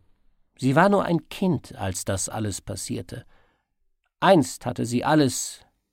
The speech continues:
nun hatte sie nichts mehr.“ Er sagt, sie hätten die unausgesprochene Vereinbarung getroffen, nicht über ihre Familiengeschichte zu sprechen.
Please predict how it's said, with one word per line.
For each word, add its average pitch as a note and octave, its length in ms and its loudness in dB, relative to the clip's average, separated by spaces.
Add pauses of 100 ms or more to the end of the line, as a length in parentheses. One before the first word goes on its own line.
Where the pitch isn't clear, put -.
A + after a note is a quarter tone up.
(120)
nun C#3 340 4
hatte C#3 220 -2
sie C3 160 4
nichts D3 440 0
mehr.“ F2+ 240 -8 (1400)
Er C3 100 0
sagt, D#3 380 2
sie E3 140 -2
hätten E3 340 0
die D3 200 0
unausgesprochene C3+ 1080 0
Vereinbarung C3+ 840 2
getroffen, C3 640 2 (340)
nicht D#3+ 400 2
über D#3+ 240 -2
ihre C#3+ 420 0
Familiengeschichte B2 960 -2
zu - 160 -10
sprechen. B2+ 540 -2